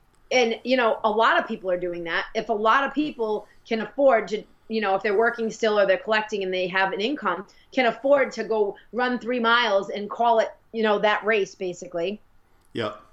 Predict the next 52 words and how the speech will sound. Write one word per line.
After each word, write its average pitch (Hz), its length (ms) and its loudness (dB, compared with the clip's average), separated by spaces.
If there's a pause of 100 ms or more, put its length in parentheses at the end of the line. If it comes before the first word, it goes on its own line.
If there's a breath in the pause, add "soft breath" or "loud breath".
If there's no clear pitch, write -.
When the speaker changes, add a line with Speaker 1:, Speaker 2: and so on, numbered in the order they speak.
(180)
Speaker 1:
And 262 120 2
even 339 100 -2 (240)
if - 60 -20
you 240 60 -20
drive 254 520 2
to, 285 200 -2
like, 262 240 -4
some 320 220 -6
of 415 80 0
the 277 80 0
races 233 400 -2
we've 208 180 -6
all 220 220 2
done, 214 340 0 (260 soft breath)
I 240 100 -4
mean, 262 120 0
you 294 160 2
can 427 160 0
drive 254 300 2
downtown 226 480 0
and 202 120 -8
park 269 260 -2
somewhere 190 340 -8
and 185 80 -8
go 196 160 -4
run 208 320 -2
the, 196 140 -8 (240)
a 208 200 0
track 226 520 0
if 202 140 -10
you've 196 140 -8
done 247 200 0
it 220 120 -4
a 202 80 -4
lot 185 360 -4
of 175 40 -14
times. 180 520 -8
Like, 233 200 2
you 254 80 -4
can 233 220 -4
run 233 220 2
the 196 80 -6
trail, 240 460 0
you 233 100 2
know 262 80 4
what 269 100 2
I 247 80 4
mean? 233 380 0
Speaker 2:
Yep, - 260 -4
yep. 208 220 -2
Speaker 1:
You 254 100 4
can - 80 -8